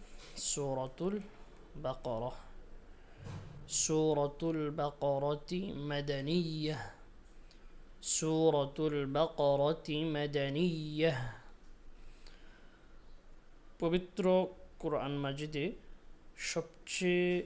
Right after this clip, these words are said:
দীর্ঘতম সূরা হচ্ছে সূরাতুল বাকারা। প্রায় আড়াই পারা, বিশাল আড়াই পারা নিয়ে একটি সূরা।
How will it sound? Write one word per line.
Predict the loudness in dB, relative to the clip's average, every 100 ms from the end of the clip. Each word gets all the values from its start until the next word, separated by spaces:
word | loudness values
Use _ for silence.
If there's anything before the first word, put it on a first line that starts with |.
| -4 -18 -20 -20 -18 -12 -4
দীর্ঘতম | -2 0 -2 -2 -4 -4
সূরা | -4 -2 -6
হচ্ছে | -6 -6 -4
সূরাতুল | -2 -2 -4 -6 -8 -8
বাকারা। | -8 -6 -2 -2 -4 -12 -18 -18 -16 -16 -16 -16 -16 -16 -18 -20 -20 -20 -20 -20 -20 -20 -2
প্রায় | 2 4 2 -2 -10 -16 -4
আড়াই | 0 2 0 -2
পারা, | -2 0 0 -4 -8 -18 -20 -20 -20 -20 -20 -20 -18 -20 -18 -18 -14 -14 -10
বিশাল | -6 -4 -2 -2 -4
আড়াই | -4 -4 -4 -6
পারা | -6 -6 -8 -12 -20 -20 -20 -20 -14
নিয়ে | -8 -6 -4
একটি | -6 -8 -2
সূরা। | -2 -2 -6